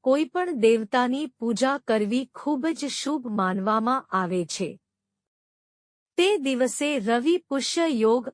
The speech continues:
અને સર્વાર્થ સિદ્ધિ યોગ પણ થવાનો છે. ઉપરાંત, તે જ દિવસે ચંદ્ર કર્ક રાશિમાં ભ્રમણ કરવાનો છે, જેના કારણે શુભ લક્ષ્મી રાજયોગ બનવાનો છે,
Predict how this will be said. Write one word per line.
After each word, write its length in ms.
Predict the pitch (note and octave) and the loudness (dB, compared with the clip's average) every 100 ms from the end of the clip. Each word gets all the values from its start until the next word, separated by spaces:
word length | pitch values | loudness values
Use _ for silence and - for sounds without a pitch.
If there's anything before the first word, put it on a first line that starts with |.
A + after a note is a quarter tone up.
| - | -4
અને 300 | A3+ A3+ A#3 | 0 0 0
સર્વાર્થ 680 | - A3 G#3+ A3 B3 B3+ _ - | 0 -2 0 2 0 -2 _ -12
સિદ્ધિ 520 | - C#4 G#3+ D#4+ E4+ | -6 -4 2 2 2
યોગ 340 | G#3+ A3 B3 - | 2 2 2 -2
પણ 300 | - C4 C4+ | -2 -2 -4
થવાનો 600 | - G3+ F#3+ F#3+ F#3+ F#3 | -6 -2 0 0 -2 -4
છે. 400 | - G3 D#3 - _ _ _ _ _ _ _ _ _ _ _ _ - | -6 -6 -8 -12 _ _ _ _ _ _ _ _ _ _ _ _ -4
ઉપરાંત, 600 | A#3+ B3 A#3+ A#3+ E4+ - _ _ _ | 0 4 4 2 -2 -10 _ _ _
તે 240 | D#4+ F#4 G#4 | 2 2 2
જ 160 | F4+ | 0
દિવસે 540 | B3+ B3+ B3+ - B3+ C4 | 0 0 0 0 0 -2
ચંદ્ર 540 | - B3+ B3 D4 E4 | -2 0 0 0 -2
કર્ક 420 | - B3 B3+ - | 0 0 0 -2
રાશિમાં 720 | G#3+ G#3 A3 - C4 B3+ B3+ G3 | 0 0 0 -4 -2 -2 -2 -2
ભ્રમણ 460 | F3+ G#3 A#3+ D4 | -2 0 0 -4
કરવાનો 600 | C#4 G#3 G3+ G3+ G3 G3+ | -2 0 0 0 0 -2
છે, 340 | G3+ A3 F#3 - _ _ _ - | -4 -4 -4 -8 _ _ _ -10
જેના 460 | F#3+ B3 C#4 E4 E4 | 2 2 4 0 -2
કારણે 600 | - A#3 A3+ A#3+ B3+ C4+ | 0 2 2 0 0 -2
શુભ 420 | - D#4+ E4 B3+ | -4 0 0 0
લક્ષ્મી 640 | G#3 G#3+ - - D4+ D#4+ | -2 -2 -2 -6 -4 -2
રાજયોગ 580 | A3 F#3+ F#3 A3 A#3+ A#3+ | 0 0 0 2 2 2
બનવાનો 640 | G3+ G3 G3 G#3+ G#3+ G#3+ | -2 -2 0 0 0 0
છે, 360 | G#3+ - G#3 E3 | -2 -2 -4 -4